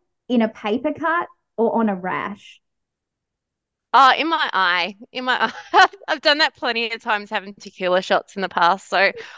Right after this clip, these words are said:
Speaker 1: Oh
Speaker 2: feel
Speaker 1: my
Speaker 2: like I
Speaker 1: God.
Speaker 2: can handle that. <laughs>
Speaker 1: <laughs> That is too funny. All right. Well, where can people find you and how can people connect with you?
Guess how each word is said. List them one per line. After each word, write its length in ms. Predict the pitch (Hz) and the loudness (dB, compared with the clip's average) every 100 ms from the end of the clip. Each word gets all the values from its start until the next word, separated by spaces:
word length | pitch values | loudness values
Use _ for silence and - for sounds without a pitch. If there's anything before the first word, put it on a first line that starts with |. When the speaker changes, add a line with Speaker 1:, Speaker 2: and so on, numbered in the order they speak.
| - | 0
Speaker 1:
Oh 80 | 294 | 0
Speaker 2:
feel 60 | 220 | 4
Speaker 1:
my 40 | 440 | 4
Speaker 2:
like 180 | 208 | 4
I 60 | 226 | 2
Speaker 1:
God. 100 | 214 | -2
Speaker 2:
can 100 | 247 | -2
handle 340 | 254 208 202 175 | 2 2 0 2
that. 200 | 196 - | 2 2
<laughs> 40 | |
Speaker 1:
<laughs> 1160 | 370 381 403 381 381 359 330 320 302 302 277 277 453 659 659 - | -2 4 4 6 4 6 4 4 -2 2 -2 -2 -8 -8 -8 -2
That 120 | 415 | 2
is 360 | 415 415 415 - | 4 4 0 -6
too 340 | 330 339 349 | -6 0 -2
funny. 440 | 302 247 240 233 269 427 539 523 370 | 0 -4 -2 -4 -4 -8 -10 -10 -4
All 140 | 277 269 | 0 2
right. 280 | 226 226 | 2 0
Well, 180 | 254 370 | 0 -2
where 200 | 359 403 | 0 -2
can 120 | 494 508 480 | -4 -4 0
people 200 | 453 427 - | 2 2 0
find 280 | 269 269 | 0 2
you 140 | 277 269 | 2 2
and 100 | 262 | 0
how 160 | 254 254 | 0 -4
can 160 | 277 | -4
people 260 | 262 269 269 | -2 -2 -4
connect 320 | - 214 180 | -4 -6 -4
with 160 | 233 285 | -6 -4
you? 220 | 202 151 | -4 -4